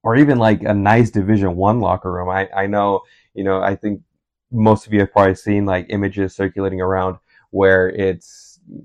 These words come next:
just, like, foldable chairs. It's just a big open space. It just feels like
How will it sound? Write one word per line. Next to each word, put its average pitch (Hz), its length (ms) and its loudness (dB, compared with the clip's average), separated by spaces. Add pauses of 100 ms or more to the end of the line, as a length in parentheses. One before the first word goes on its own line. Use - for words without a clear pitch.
(100)
just, 98 300 -6
like, 92 180 -8
foldable 98 400 0
chairs. 117 640 4 (220)
It's 101 160 -4
just 98 160 -8
a 92 40 -4
big 98 300 -4
open 92 300 -4
space. 98 420 -2
It 98 100 -6
just 107 220 -4
feels 110 220 0
like 98 340 2